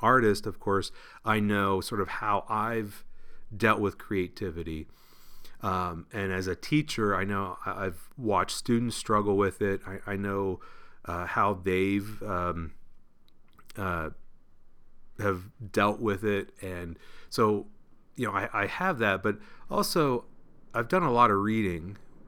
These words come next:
on creativity, but also on other things. So I, I said that, I, you know, I kind of done a lot of reading on, um,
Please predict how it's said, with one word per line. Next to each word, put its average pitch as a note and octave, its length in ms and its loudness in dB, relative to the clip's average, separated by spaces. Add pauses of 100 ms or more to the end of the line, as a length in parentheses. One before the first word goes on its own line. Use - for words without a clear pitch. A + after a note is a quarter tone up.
(220)
on A#2+ 220 4
creativity, G2 600 2
but D#3+ 140 -2
also F#3 280 0
on D3+ 140 0
other D3 220 2
things. E2+ 280 -2
So G2+ 300 0
I, A#2 200 -4
I A2+ 40 2
said B2+ 300 -2
that, F#2 280 -2
I, G#2 120 -8
you F#2 60 -6
know, F2+ 100 -4
I F#2 100 -4
kind C3+ 280 -2
of G2+ 160 0 (420)
done C3 140 4
a A#2+ 60 8
lot A2+ 140 8
of G#2 60 8
reading G#2 300 6
on, F2+ 480 0 (420)
um, D#2 420 -6